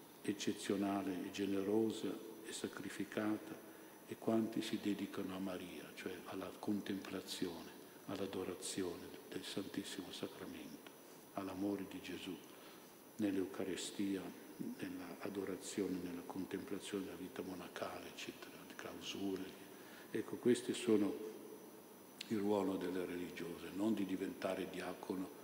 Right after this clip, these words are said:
sacerdotesse, parroche, tutte queste stupidaggini. Non sono cose che ha voluto il Signore. Il Signore non ha voluto questo in modo più assoluto.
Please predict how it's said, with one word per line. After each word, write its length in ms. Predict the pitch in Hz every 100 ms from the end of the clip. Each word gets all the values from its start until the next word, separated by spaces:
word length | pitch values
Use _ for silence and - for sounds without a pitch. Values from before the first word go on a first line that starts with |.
| -
sacerdotesse, 1120 | - 104 - 101 87 90 - 95 92 - - 90 - - - -
parroche, 1080 | 101 95 90 92 95 - 92 92 92 87 85
tutte 220 | - 104 92
queste 340 | 98 - -
stupidaggini. 880 | - - 90 92 92 85 85 - - - - - -
Non 200 | 101 95
sono 180 | - 104
cose 440 | - - 107 95 95
che 120 | -
ha 40 |
voluto 360 | 90 90 95 -
il 80 | 85
Signore. 560 | - 98 80 - - - - - - - - - -
Il 40 | -
Signore 280 | 98 98 95
non 200 | 92 90
ha 60 | 90
voluto 580 | 90 87 101 - 101 92 95 -
questo 380 | - 92 - -
in 180 | 92 95
modo 220 | 107 95
più 200 | 90 -
assoluto. 640 | - - - - - -